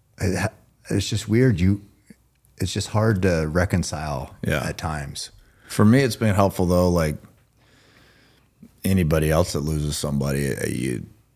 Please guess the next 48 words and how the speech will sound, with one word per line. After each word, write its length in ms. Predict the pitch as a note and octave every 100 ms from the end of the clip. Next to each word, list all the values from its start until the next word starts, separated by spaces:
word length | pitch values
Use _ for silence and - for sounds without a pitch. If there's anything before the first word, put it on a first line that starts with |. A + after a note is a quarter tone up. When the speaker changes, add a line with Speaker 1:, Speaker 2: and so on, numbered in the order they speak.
| _ -
Speaker 2:
you 100 | D2
know 100 | C#2+
how 160 | D2+
they 80 | C#2+
feel. 440 | D2+ F2 F2 C#2+ -
Speaker 1:
Yeah. 260 | - E2+ D2 - -
Speaker 2:
Um, 640 | - D#2 D2 C#2+ C2+ C#2 - _ _ _ _ _ - _
Speaker 1:
and 200 | - G2+
everybody's 460 | F2+ F#2+ G2 G#2+ F2
going 280 | F#2+ A2 A2
to 280 | F#2+ F2+ F#2+ -
Speaker 2:
Mm-hmm. 100 | F2 F2+
Speaker 1:
at 60 | G2+
s-, 80 | G2+ - - -
at 140 | F2
some 280 | - F2+ F2
Speaker 2:
Some 20 |
Speaker 1:
point. 200 | G2 G2+
Speaker 2:
point. 160 | F2 - - _ -
Speaker 1:
I 100 | F2+
mean, 420 | F2 E2+ E2 E2 - - - - - - - - _ _ _
but 120 | - E2+
Speaker 2:
So 140 | A#2+
Speaker 1:
does 120 | G2+
Speaker 2:
it 40 | F#2+
Speaker 1:
it 40 |
make 200 | F#2+ F#2+
it 60 | G2
easier? 400 | G2 F2 C#2+ D#2+
Speaker 2:
No, 440 | E2 D#2+ C#2+ D2 D#2+ - - -
but 180 | F#2
it, 140 | F2+ D2+ C#2+ -
it 180 | F2 D#2+
does 240 | F2 E2
help 220 | E2+ D#2+
you 220 | F2 E2 D#2+ -
be 140 | - E2
there 160 | F2 E2+
for 140 | E2+
other 160 | F2 D#2
people 320 | F#2 E2+ F2
when 140 | E2
they're 100 | E2+
Speaker 1:
Mm-hmm. 60 | E2+
Speaker 2:
going 200 | F2 E2+
through 280 | D#2+ E2+ F#2
it. 100 | F#2+ - _
Um, 520 | D#2+ D2 C#2 C2 C2